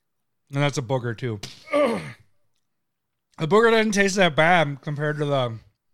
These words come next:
Speaker 2: Oh,
Speaker 1: Mm.
Speaker 2: my God. Okay. Ugh.
Speaker 1: Yep, that's a booger.
Speaker 2: <sighs> All right,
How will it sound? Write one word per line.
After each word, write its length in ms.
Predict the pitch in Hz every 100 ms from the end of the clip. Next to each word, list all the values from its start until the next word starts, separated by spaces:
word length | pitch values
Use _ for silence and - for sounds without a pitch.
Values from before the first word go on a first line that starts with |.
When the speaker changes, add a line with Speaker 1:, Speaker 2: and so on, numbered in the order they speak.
| _ _ _ _ _ _ _ _ _ _ _ _ _ _ _ _ _
Speaker 2:
Oh, 220 | - 208 123
Speaker 1:
Mm. 60 |
Speaker 2:
my 80 | 95 -
God. 320 | - 123 117 - _ - _ _ _ _ _
Okay. 380 | 208 180 147 117 - _ _ _ _ _ _ _ _ _ _ _ _ _ _ _ _ _
Ugh. 280 | 165 151 131
Speaker 1:
Yep, 180 | 160 214
that's 180 | 165 208
a 40 |
booger. 400 | 175 160 180 113 - _ _ _ _ _ _ _ _ _ _ _ _ _ _ _ _ _ _ _ - -
Speaker 2:
<sighs> 640 | - - - - - -
All 80 |
right, 100 | 139